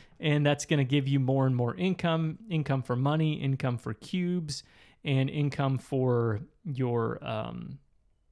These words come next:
uh, points. Sorry, point engine income. And then once you get all of the disc, I'm sorry, the, the little hex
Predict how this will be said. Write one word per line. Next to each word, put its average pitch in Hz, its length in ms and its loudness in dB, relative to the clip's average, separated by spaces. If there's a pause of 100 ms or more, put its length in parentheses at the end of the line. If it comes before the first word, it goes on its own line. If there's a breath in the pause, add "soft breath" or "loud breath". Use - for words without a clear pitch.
(500)
uh, 127 140 -4
points. 127 400 -2
Sorry, 120 240 2
point 135 420 -2
engine 123 480 2
income. 117 640 -4 (420 soft breath)
And 160 560 4
then 185 600 0 (380)
once 151 260 2
you 165 80 4
get 156 200 2
all 156 260 2
of 131 160 2
the 135 400 0 (160)
disc, 151 520 -2
I'm 135 140 0
sorry, 131 240 2
the, 127 180 2
the 123 160 -2
little 123 180 0
hex - 420 -4